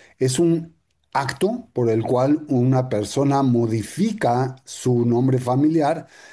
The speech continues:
que, eh, se origina naturalmente en el idioma hebreo,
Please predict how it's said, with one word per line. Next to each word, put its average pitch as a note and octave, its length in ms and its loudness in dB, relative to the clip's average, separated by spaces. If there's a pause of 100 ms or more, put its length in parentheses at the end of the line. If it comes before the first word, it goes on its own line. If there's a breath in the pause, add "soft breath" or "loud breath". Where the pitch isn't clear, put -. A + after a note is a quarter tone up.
(300 loud breath)
que, C#3+ 540 2
eh, G#2 680 2
se - 180 -6
origina B2 440 0
naturalmente B2 880 0
en G#2+ 120 -2
el G2 140 2
idioma A#2 380 2
hebreo, E3+ 480 2